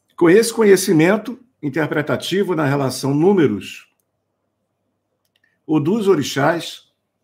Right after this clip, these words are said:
feito de uma forma com consciência, de um estudo sério e que funciona, você vai certamente desenvolver muita da sua percepção oracular,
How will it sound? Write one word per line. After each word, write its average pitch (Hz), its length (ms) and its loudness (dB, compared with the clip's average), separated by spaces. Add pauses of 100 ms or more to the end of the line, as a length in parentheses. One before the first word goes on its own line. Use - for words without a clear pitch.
(260)
feito 185 360 4
de 135 80 -8
uma 147 160 -4
forma 135 600 -4 (720)
com 131 160 -6
consciência, 135 880 -6 (500)
de 131 120 -4
um 143 60 4
estudo 127 380 -6
sério 139 560 -2
e 151 60 -2
que 151 80 -16
funciona, 135 840 -4 (840)
você 143 320 0
vai 185 180 -2
certamente 180 760 -4
desenvolver 165 600 -2
muita 196 600 -2 (220)
da 147 160 -4
sua 175 280 -4
percepção 202 720 -4
oracular, 139 800 -4